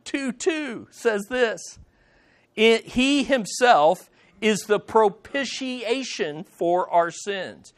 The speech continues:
You're like, "Chris, that's a mouthful." It is. What does propitiation mean? It means satisfaction. Jesus satisfied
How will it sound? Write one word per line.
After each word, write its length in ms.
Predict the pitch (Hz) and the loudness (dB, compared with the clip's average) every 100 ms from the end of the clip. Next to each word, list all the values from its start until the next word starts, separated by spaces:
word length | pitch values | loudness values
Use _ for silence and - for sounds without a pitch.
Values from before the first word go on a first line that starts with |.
| _ _ - | _ _ -8
You're 100 | 156 | -8
like, 140 | 113 | -6
"Chris, 240 | - 208 - | 2 2 4
that's 200 | 190 156 | 0 0
a 40 | |
mouthful." 640 | 147 190 202 - 135 101 _ _ | -2 0 0 -2 -12 -14 _ _
It 160 | 151 170 | -8 -4
is. 360 | 185 123 - - _ _ - | -2 -4 -8 -20 _ _ -2
What 80 | 160 | 0
does 140 | 185 | 0
propitiation 1120 | - 170 151 - 175 - 143 147 185 233 196 160 | -4 -6 -4 -4 -4 -4 -6 -6 -6 -12 -12 -10
mean? 400 | 165 190 339 359 _ _ _ _ _ _ _ _ _ | -8 -10 -12 -18 _ _ _ _ _ _ _ _ _
It 240 | 175 185 | -4 -4
means 520 | 180 185 175 156 143 - _ - 247 | -4 -2 -4 -6 -12 -20 _ -16 -4
satisfaction. 1000 | 190 165 165 160 - 135 127 - - - _ _ _ _ _ _ _ _ 127 | 0 0 0 -8 -6 -4 -4 -8 -16 -18 _ _ _ _ _ _ _ _ -18
Jesus 800 | 104 156 220 208 143 131 147 - _ _ _ - - - | -10 -6 -6 -6 -8 -8 -10 -18 _ _ _ -16 -12 2
satisfied 960 | 202 202 185 - - 127 117 117 139 | 4 4 2 -6 -4 -2 -2 -6 -14